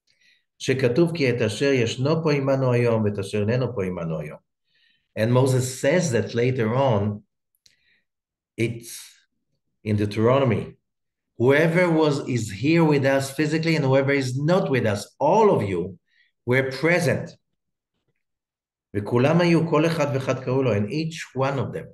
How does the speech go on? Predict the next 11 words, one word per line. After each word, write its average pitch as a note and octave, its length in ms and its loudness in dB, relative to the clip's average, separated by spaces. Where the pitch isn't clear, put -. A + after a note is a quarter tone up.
received A#2 760 -2
exactly D#3+ 1080 -2
as A#2+ 500 -2
their A2 480 -2
soul A2 680 -2
should G#2+ 520 -4
receive. A2+ 680 -2
כולם B2 360 0
רואים, E3 260 4
מקבלים A#2 380 -2
הדברים. F2+ 420 -4